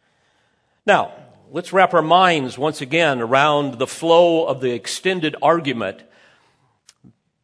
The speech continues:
concerning the supremacy of Christ and the superiority of the new covenant over the old.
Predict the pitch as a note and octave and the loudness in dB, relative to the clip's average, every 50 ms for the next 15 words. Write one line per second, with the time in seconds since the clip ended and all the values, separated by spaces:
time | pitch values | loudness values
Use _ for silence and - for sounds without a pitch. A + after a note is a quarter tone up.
0 | _ _ _ _ - D3+ A#2 - - F#3 F3 F3 F3 E3 D#3 D3 D3+ - D3 D3 | _ _ _ _ -12 -10 -10 -6 -2 0 0 2 2 0 -2 -2 -4 -6 -6 -6
1 | - - D#3+ - - - G3+ G3+ G3 F#3 - E3+ D#3 C#3+ C#3 - - - - F#3 | -6 -6 -10 -10 -6 -4 -2 -2 -2 -4 -4 -6 -6 -6 -8 -8 -10 -6 0 2
2 | F#3 F#3+ F#3+ F#3+ F3 - - - C#3 B2+ A2+ A#2+ A2+ - - A2+ - E3 F3 E3+ | 4 4 4 2 -2 -6 -8 -10 -12 -12 -12 -12 -14 -14 -16 -10 -6 -4 -2 -2
3 | E3 D#3 D#3 D#3 E3 E3 D#3+ D#3 D3 C#3+ - B2+ B2+ A#2+ A2+ G2+ - - - _ | 0 0 0 2 4 4 2 2 0 -2 0 0 0 0 0 -4 -12 -20 -20 _
4 | - - D#3 D3 D#3+ E3+ F3+ E3+ - - F#3 F3+ D3+ F3 E3+ D#3+ D#3+ - - D3 | -8 -6 -4 -2 0 0 -2 -2 -2 -2 -2 -2 0 0 -2 -2 -2 -2 -2 -4
5 | C#3+ B2+ C3 A2 A#2+ A#2+ B2 C#3+ C#3+ D3+ E3 D#3+ E3 E3 E3 | -4 -4 -4 -4 -2 0 0 2 4 4 4 2 0 -4 -6